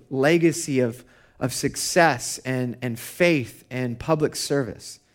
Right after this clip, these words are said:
He was, they say, you know, the, why can it be explained? Well, he and his wife created a culture for their family to flourish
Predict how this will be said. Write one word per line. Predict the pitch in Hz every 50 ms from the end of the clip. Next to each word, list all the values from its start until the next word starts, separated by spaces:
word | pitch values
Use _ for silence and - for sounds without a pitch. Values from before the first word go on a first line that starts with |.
| _ _ _ _ _ _ _ _ _ _ _ _ _
He | - -
was, | 165 170 165 135
they | 151 160 160
say, | 151 - - 196 185 185 180
you | 165 160 170
know, | 160 151 147 151 139
the, | 139 147 147 139
why | 95 139 143 147 156 170
can | 165 - 175
it | 170 151 135
be | 151 143
explained? | - - - - - - 160 165 165 151 143 131
Well, | 139 139
he | 135 131 - 185
and | 185 180
his | 170 135
wife | 143 143 139 139 -
created | - - 151 143 139 131
a | 131
culture | - - 127 117 - - 127
for | - - 120
their | 120 113
family | 104 - - 131 120 123 131 127 120 113 101
to | 104 - 104
flourish | - - - - - 110 110 110 95 85 - - - - -